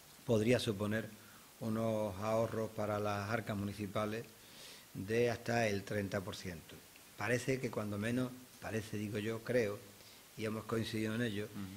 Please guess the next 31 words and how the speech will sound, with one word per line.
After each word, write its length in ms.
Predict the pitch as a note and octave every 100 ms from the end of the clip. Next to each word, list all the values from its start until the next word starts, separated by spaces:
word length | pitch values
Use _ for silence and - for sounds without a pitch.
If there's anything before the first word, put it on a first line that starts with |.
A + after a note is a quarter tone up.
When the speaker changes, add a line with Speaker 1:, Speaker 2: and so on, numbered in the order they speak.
| G#2 -
Speaker 1:
que 160 | B2+
merece 360 | B2+ A2+ B2+ C3+
la 120 | A#2
pena 240 | A2 B2 A#2
que 100 | A2
podamos 360 | G#2+ A2 A2
trabajar 540 | - G#2+ G2+ G2+ G#2 G2+ - - - -
y 140 | A#2+
explorar 400 | A#2 A2 G#2+ A#2+
esas 260 | A2+ - F#2+
líneas. 380 | G#2+ G2+ F#2+ G2 - - - - - -
Igual 360 | G#2 G2+ A#2 A2+
que 480 | B2+ B2 A#2+ A2+ G#2+
seguramente 500 | G#2 A2 A2+ A2+ A#2+
si 300 | - G#2+ G2+
somos 340 | - G#2+ A2
capaces 360 | - G#2+ G#2 A2
de 80 | G#2
crear 220 | G#2 G#2
una 160 | G#2 G2
central 420 | G#2 F#2+ G2+ G2
de 100 | F#2+
compra 460 | G#2 A#2+ G#2+ G2+ G2 - - - - -
y 120 | G#2
empezamos 540 | G#2 G2+ G2 G#2+ A2 G#2
a 40 | G#2
uniformar 500 | G#2 G#2 G2+ A2 A2+
una 100 | G2
serie 200 | G#2 G#2
de 100 | G#2
cosas, 320 | G#2+ G#2+